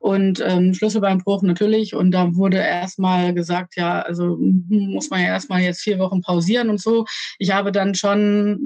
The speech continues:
wie man eben so ist, äh, in meinen Körper reingehört und habe gedacht, „Mensch, wann kann's denn wieder losgehen?“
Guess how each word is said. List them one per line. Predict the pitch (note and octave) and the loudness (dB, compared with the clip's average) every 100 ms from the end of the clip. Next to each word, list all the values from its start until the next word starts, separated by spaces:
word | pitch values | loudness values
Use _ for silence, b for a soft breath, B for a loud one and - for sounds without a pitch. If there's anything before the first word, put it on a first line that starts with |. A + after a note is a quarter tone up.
| F#3+ | 0
wie | G#3 | 2
man | G#3 | 2
eben | G3 G3 | 0 0
so | F3+ | 0
ist, | F#3+ A#3 A3+ - - | 0 0 -4 -6 -2
äh, | G3+ G3 F#3+ G3 | 0 2 2 0
in | G#3+ G#3+ | 0 2
meinen | G#3+ G#3+ | 2 0
Körper | A3+ A#3 A#3 | -2 -2 -2
reingehört | G3+ G#3 B3+ A3+ G#3+ A3+ A#3+ | -2 0 0 0 0 0 0
und | - G#3+ | 0 0
habe | A3 - | 0 -2
gedacht, | A3 G#3+ - | -2 -2 -2
„Mensch, | G#3+ G#3 A3 - | -2 -2 -2 -2
wann | G#3 A3 A3 | 0 2 0
kann's | A3+ G#3+ G#3+ | 0 -2 0
denn | A3+ G#3+ G#3+ | 0 2 2
wieder | G#3+ G3 | 0 0
losgehen?“ | F#3+ A3+ C#4+ - B3+ B3+ B3+ | 2 2 2 0 0 4 4